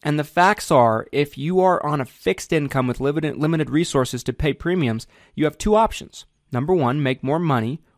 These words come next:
or two, make the appropriate cuts. Obviously, we would all like to do option one and make more money. I'm not saying that this isn't a possibility. How,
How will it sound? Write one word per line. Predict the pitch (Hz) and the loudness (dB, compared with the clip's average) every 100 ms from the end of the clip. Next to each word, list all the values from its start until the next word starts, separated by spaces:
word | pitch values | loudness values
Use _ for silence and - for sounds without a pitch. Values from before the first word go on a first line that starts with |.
| - | -4
or | 127 | -2
two, | 131 - - 220 123 135 _ _ | -2 -4 -2 0 0 -2 _ _
make | - 135 135 | -4 -4 0
the | |
appropriate | 170 - 127 131 143 | -2 2 0 0 -6
cuts. | - - - - _ _ _ _ _ _ _ - | -4 -6 -8 -20 _ _ _ _ _ _ _ 6
Obviously, | 170 196 143 - 117 117 - _ _ | 6 6 4 0 -4 -4 -8 _ _
we | 139 | 0
would | 139 - | 2 4
all | - 175 | 6 6
like | 170 143 | 6 2
to | 139 | 0
do | 143 151 | 4 4
option | 123 - 117 117 | 4 0 -6 -4
one | 156 147 | -2 0
and | 117 | -2
make | 127 120 | -4 -4
more | 110 | -6
money. | 107 143 - - _ _ | -4 -4 -6 -12 _ _
I'm | - | -4
not | 175 170 | -2 -2
saying | 180 175 170 | -2 0 0
that | 156 | 0
this | 156 160 | -2 -2
isn't | 147 139 | -2 -2
a | |
possibility. | 151 139 139 127 190 190 110 | 2 2 2 -2 0 0 0
How, | 117 123 127 | -2 -2 -4